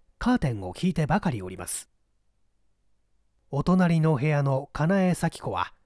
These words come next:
さすがに当てられ気味で、時々大きい音をさせたり、気取った咳などをしますが、秀子は西洋人のように美しい肩をゆすって、微笑をするだけでした。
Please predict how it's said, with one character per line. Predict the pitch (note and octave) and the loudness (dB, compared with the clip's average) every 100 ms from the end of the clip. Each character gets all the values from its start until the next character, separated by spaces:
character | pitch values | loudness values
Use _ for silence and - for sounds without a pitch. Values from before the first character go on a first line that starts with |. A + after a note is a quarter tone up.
| _ _ _ _ - | _ _ _ _ -6
さ | - F3 | 0 2
す | C#4+ | 4
が | C#4 | 6
に | A#3 G3+ | 6 4
当 | E3+ | 4
て | G#3+ | 2
ら | G3+ | 2
れ | F3+ | 4
気 | D#3+ | 4
味 | D3+ | 2
で、 | C#3+ - _ _ _ _ _ _ _ _ - | 0 -2 _ _ _ _ _ _ _ _ -6
時 | - B3+ | -2 2
々 | C4+ - A3+ - | 0 4 2 4
大 | A#3 C4 | 2 2
き | - B3 | 2 2
い | G3+ | 4
音 | F#3 A3 | 2 2
を | E3 | 2
さ | C3+ | -2
せ | D3+ | -4
た | C#3+ | -4
り、 | A2+ G2+ - _ - | -4 -10 -16 _ -8
気 | - | 0
取 | C4 - | 0 0
っ | - | -2
た | B3 | -2
咳 | - A3 | 0 0
な | A#3+ | 2
ど | E3 A#2+ | 2 -2
を | |
し | - | -4
ま | B2+ | -6
す | - | -6
が、 | G2 F#2 - _ _ _ _ _ _ | -6 -6 -8 _ _ _ _ _ _
秀 | E3+ C3+ | -4 -4
子 | - | -6
は | F#2+ F2 - _ _ _ | -8 -8 -10 _ _ _
西 | - A3 C4 | -2 2 4
洋 | C4+ C4+ | 6 4
人 | F3+ F3 E3 | 2 0 2
の | E3 | 2
よ | F3 D3+ | 2 2
う | |
に | C#3 D3+ | 0 -2
美 | D3 - G3+ | -6 -4 -6
し | - F#3 | -2 -2
い | |
肩 | D#3 D#3 C3 | -2 -4 -4
を | A#2+ | -4
ゆ | B2 | -6
す | - - | -8 -12
っ | |
て、 | - B2 - _ _ _ _ - | -8 -8 -8 _ _ _ _ -4
微 | C3 | -2
笑 | - G3 G#3 | 2 2 2
を | G3 | 0
す | - F3 | -2 -2
る | D#3+ | 0
だ | C#3+ | -2
け | D#3 | -2
で | C#3 | -4
し | - | -6
た。 | - F2 | -10 -12